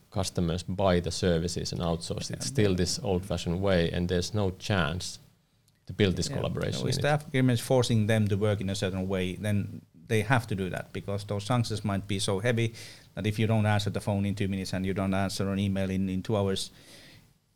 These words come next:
Speaker 2: it just forces them to work in a way that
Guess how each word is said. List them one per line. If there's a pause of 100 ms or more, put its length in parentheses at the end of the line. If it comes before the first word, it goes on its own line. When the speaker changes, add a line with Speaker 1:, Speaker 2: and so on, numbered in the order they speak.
(100)
Speaker 2:
it
just
forces
them
to
work
in
a
way
that